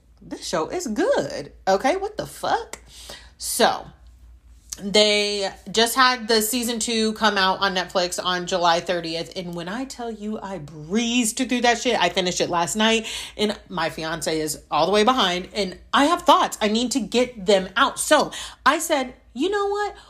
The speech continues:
Why the fuck not hop on and do a surprise episode?" All right? I don't know if this is gonna be a regular thing. This is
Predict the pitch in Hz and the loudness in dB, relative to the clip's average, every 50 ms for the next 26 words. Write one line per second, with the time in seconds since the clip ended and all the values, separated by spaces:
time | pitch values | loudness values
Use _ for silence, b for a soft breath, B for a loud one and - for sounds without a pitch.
0 | B B B - 202 247 311 392 466 480 480 294 202 196 - - - 240 214 233 | B B B -8 -6 -4 -4 -4 -6 -6 -4 -4 -4 -4 -8 -6 -2 0 0 0
1 | 233 - - 196 190 175 147 - 76 - - b b b b b b b b - | 0 -4 -6 -4 -2 -2 -2 -4 -6 -12 -16 b b b b b b b b -6
2 | - 214 220 226 240 - - - 190 170 139 107 - - - - - - _ - | 0 4 4 4 4 2 0 0 2 2 2 0 -2 -8 -14 -14 -16 -14 _ 4
3 | 208 208 196 196 180 160 175 190 190 185 185 185 190 185 - - - 170 160 156 | 4 6 6 4 2 2 2 4 4 4 4 4 4 2 0 0 0 0 2 2
4 | 151 147 143 143 - - _ _ - - - - 190 - - 170 160 156 151 143 | 2 0 -2 -6 -12 -18 _ _ -16 -8 -6 -4 -4 -2 0 0 0 0 0 -2
5 | 147 143 143 - - - 101 - - - - - b b b b b b b - | -4 -6 -6 -8 -8 -8 -8 -10 -12 -16 -18 -20 b b b b b b b -12
6 | 170 160 175 165 165 165 165 - B B B B B B B B B - 415 427 | -8 -4 -4 -4 -4 -4 -6 -10 B B B B B B B B B 0 2 2
7 | 359 233 226 220 214 208 196 196 208 196 - - 185 190 185 175 175 160 156 185 | 0 2 2 4 4 4 4 2 0 0 0 -2 -4 -6 -4 -4 -4 0 2 2
8 | 214 220 220 214 208 214 226 214 208 214 262 254 - 208 - - | 2 4 2 2 0 0 0 0 0 0 -2 -2 -2 -2 -4 -4